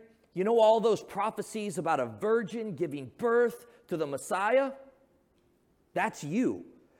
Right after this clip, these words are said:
And Mary is, like, troubled at this. The angel tells her, "Listen, all of these things, he's gonna be, uh, he's gonna sit on the throne of David, and he, this is the Messiah." And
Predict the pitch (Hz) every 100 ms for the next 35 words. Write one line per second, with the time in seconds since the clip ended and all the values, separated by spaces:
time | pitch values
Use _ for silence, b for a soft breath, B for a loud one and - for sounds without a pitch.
0 | b 196 185 175 175 208 247 247 208 160
1 | 160 143 - - 294 262 254 185 - 233
2 | 226 - B B 143 151 131 127 214 226
3 | 233 208 208 B B B B - 175 220
4 | 156 151 208 208 196 151 160 - 240 233
5 | 226 185 180 180 - 170 151 170 156 B
6 | B 147 139 143 202 170 151 - - 165
7 | 147 139 120 - 160 143 127 - 254 240
8 | 208 226 175 139 - B - 208 175 175
9 | 156 - 151 147 - - 254 247 233 233
10 | 226 156